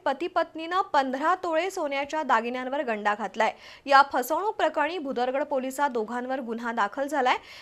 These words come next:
केराबाई महेकर, सुभाष महेकर अशी त्यांची नावं आहेत.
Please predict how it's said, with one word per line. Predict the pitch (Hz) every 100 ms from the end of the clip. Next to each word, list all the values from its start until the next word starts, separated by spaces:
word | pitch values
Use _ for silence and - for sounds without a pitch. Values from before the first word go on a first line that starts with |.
| - -
केराबाई | 277 302 349 359 415
महेकर, | 381 302 320 320 320 381
सुभाष | - 247 254 254 277
महेकर | 254 302 359 233
अशी | 220 254
त्यांची | 240 226 247
नावं | 233 196 196
आहेत. | 220